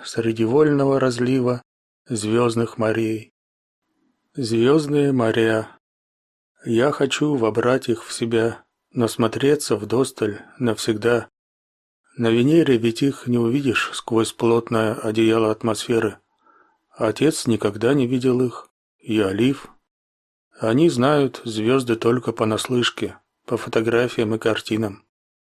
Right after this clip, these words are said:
Им не нужны звезды. Пока не нужны. Я вижу немигающие, полные недоумения глаза Олив,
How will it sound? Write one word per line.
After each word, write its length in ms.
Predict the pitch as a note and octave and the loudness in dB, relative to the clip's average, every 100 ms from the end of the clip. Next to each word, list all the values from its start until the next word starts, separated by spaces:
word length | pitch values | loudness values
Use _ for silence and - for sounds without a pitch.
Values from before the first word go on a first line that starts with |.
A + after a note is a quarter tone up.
| _ - | _ -6
Им 220 | B2 D3 | 0 2
не 80 | C#3 | 2
нужны 380 | A#2+ G#2+ A2+ C3+ | 2 2 0 -2
звезды. 540 | A#2 G#2+ G#2 G#2 G2+ - _ _ _ _ | 0 0 -2 -4 -8 -10 _ _ _ _
Пока 340 | - A#2 - B2+ | -4 -2 0 0
не 120 | B2 | 2
нужны. 520 | A2+ G#2 A2 A#2 A2 _ _ _ _ _ _ _ _ _ _ _ - | 0 0 -2 -2 -4 _ _ _ _ _ _ _ _ _ _ _ -8
Я 280 | C3+ A2+ D3 | -2 0 2
вижу 360 | C#3+ E3+ D3 C3 | 4 4 4 2
немигающие, 1080 | A2+ A#2 A2+ A#2+ C#3+ D3 C3+ - C3+ B2+ | 2 2 2 2 2 2 0 0 2 0
полные 520 | B2 A#2+ C3 C3+ C3 | 0 0 2 2 2
недоумения 840 | B2 A2+ A2+ G#2+ A2+ A#2+ A#2+ A#2 A#2 | 2 2 2 2 2 2 0 0 -2
глаза 560 | A#2 A#2 A#2 A2 A#2+ B2 | -2 2 2 2 2 2
Олив, 540 | A2+ A#2+ A#2 - | 2 0 -2 -6